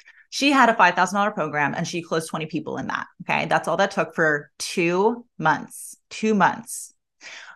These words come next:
At that two-month point, she was able to quit her job. Yeah. <laughs> Pretty awesome. Then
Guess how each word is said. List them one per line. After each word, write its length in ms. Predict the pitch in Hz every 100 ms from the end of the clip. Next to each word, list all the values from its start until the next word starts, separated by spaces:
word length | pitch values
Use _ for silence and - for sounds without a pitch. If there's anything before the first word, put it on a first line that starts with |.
| _ _ -
At 240 | 214 254
that 200 | 262 240
two-month 440 | - 247 220 214 -
point, 360 | 226 240 339 _ _ _ _
she 160 | - 226
was 120 | 202
able 140 | 190
to 100 | 190
quit 160 | - -
her 100 | 185
job. 300 | - - 202 _ _ _ _ _ _ _ _ _ -
Yeah. 260 | 156 - - _ _ - - -
<laughs> 520 | 247 - - _ -
Pretty 160 | 160 156
awesome. 320 | 113 - - - - - -
Then 600 | 185 180 269 277 185 180